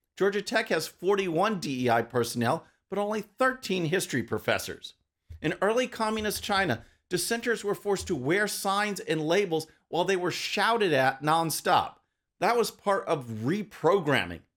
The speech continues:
This is exactly what's going on here. Shout down and intimidate until compliance is achieved. All right, next I want to give you a quick update on Superman, because the Man of Steel is showing that not all is lost. And what I mean by that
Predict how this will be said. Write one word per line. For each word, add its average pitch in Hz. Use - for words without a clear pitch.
This 233
is 233
exactly 202
what's 180
going 180
on 160
here. 160
Shout 208
down 196
and 160
intimidate 147
until 196
compliance 202
is 110
achieved. 107
All 113
right, 104
next 190
I 226
want 226
to 208
give 185
you 165
a 117
quick 240
update 185
on 156
Superman, 123
because 165
the 151
Man 196
of 240
Steel 190
is 180
showing 220
that 156
not 226
all 185
is 139
lost. 131
And 139
what 175
I 226
mean 233
by 190
that 139